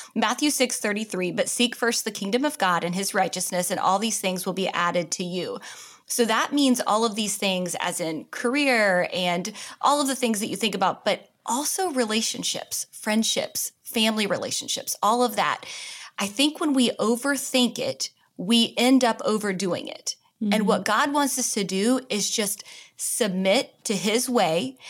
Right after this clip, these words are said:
Speaker 1: and to be available. And that is one thing that is huge for me. That's one thing I truly strive to do, is just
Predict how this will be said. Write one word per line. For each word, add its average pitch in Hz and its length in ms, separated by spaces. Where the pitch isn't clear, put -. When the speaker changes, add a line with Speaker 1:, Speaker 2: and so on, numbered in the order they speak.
Speaker 1:
and 214 180
to 214 100
be 208 220
available. 170 880
And 202 200
that 208 200
is 254 180
one 214 260
thing 190 320
that 185 260
is 185 180
huge 202 220
for - 80
me. 170 60
That's 214 240
one 226 180
thing 247 220
I 196 240
truly 240 560
strive 196 440
to - 100
do, 190 280
is 185 240
just - 360